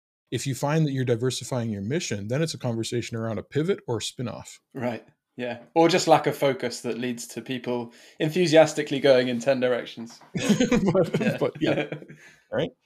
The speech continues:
Speaker 1: And then you're in a nice world, right?
Speaker 2: Yeah,
Speaker 1: You know?
Speaker 2: absolutely. I love that utopia. There's and, and broadly a-, a-, agree with it as a utopia, whether we can get there or not. I suppose one thing that, to play a little bit of devil's advocate,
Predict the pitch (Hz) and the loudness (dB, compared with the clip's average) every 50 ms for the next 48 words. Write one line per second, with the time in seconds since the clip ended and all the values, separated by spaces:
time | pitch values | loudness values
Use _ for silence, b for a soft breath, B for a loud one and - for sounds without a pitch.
0 | - - - 151 143 147 175 233 269 240 185 151 156 175 190 202 208 202 202 208 | -20 -8 -4 -2 0 2 4 4 4 4 4 4 4 4 4 2 0 0 0 0
1 | 202 - 202 220 320 - - 117 113 123 170 240 - - _ - 233 - _ - | -2 -2 -4 -4 -4 -4 -4 -4 -4 -4 -4 -4 -6 -10 _ -20 -20 -20 _ -10
2 | 113 110 107 117 147 180 170 - _ _ - 120 117 - - 127 123 120 107 113 | -8 -8 -6 -6 -8 -8 -10 -12 _ _ -10 -10 -8 -8 -8 -8 -6 -6 -6 -8
3 | 110 113 120 _ _ _ _ _ _ _ _ _ _ _ - 139 147 156 160 156 | -10 -12 -14 _ _ _ _ _ _ _ _ _ _ _ 0 2 4 4 4 4
4 | 151 147 135 - - 139 127 120 117 - 131 123 120 - 127 120 117 113 113 113 | 4 4 4 4 0 -6 -10 -8 -6 -6 -6 -6 -6 -6 -6 -4 -4 -4 -6 -8
5 | - - 143 139 135 127 117 117 - - - - - _ _ _ _ _ _ _ | -12 -4 0 2 2 2 2 -2 -4 -6 -6 -10 -16 _ _ _ _ _ _ _
6 | _ _ - 143 147 - 131 143 143 139 - - _ 160 160 151 147 139 135 131 | _ _ -2 -2 0 0 0 -2 -2 -4 -8 -6 _ 2 4 4 4 4 4 2
7 | 131 - - - 131 - - - 139 123 - 143 139 135 131 127 - 120 117 - | 2 0 -4 -6 -6 -6 -6 -6 -4 -2 0 0 0 0 0 0 0 -2 -2 -2
8 | - - _ - - 131 127 120 123 117 120 117 - 127 123 120 - 113 113 117 | -6 -12 _ 4 4 4 6 4 2 -4 -4 -4 -2 -2 -4 -2 -4 -4 -6 -6
9 | 113 - 143 139 127 123 123 117 131 127 135 110 117 120 120 120 123 117 - - | -2 -2 0 0 0 -2 -4 -4 -2 -2 -2 -2 -2 -2 -2 -2 -4 -6 -6 -8
10 | B B B B B B _ _ _ _ - 147 - - 180 170 - 139 147 151 | B B B B B B _ _ _ _ -8 -6 -4 -2 -2 -2 0 0 0 0
11 | 156 151 151 - 156 139 135 123 117 113 117 113 107 - _ _ _ _ _ _ | 0 0 -4 -6 -6 -6 -4 -6 -6 -6 -6 -8 -8 -10 _ _ _ _ _ _
12 | _ _ _ _ _ _ _ _ _ _ _ _ _ - - 117 - - 131 127 | _ _ _ _ _ _ _ _ _ _ _ _ _ -16 -14 -12 -6 -2 -2 0
13 | 120 117 117 110 - 110 - - - 117 110 113 110 120 120 117 - 120 - - | 0 0 -2 -2 -4 -6 -4 -4 -4 -4 -2 -2 -2 -2 -4 -4 -4 -8 -12 -10
14 | 120 110 - - | -10 -10 -10 -12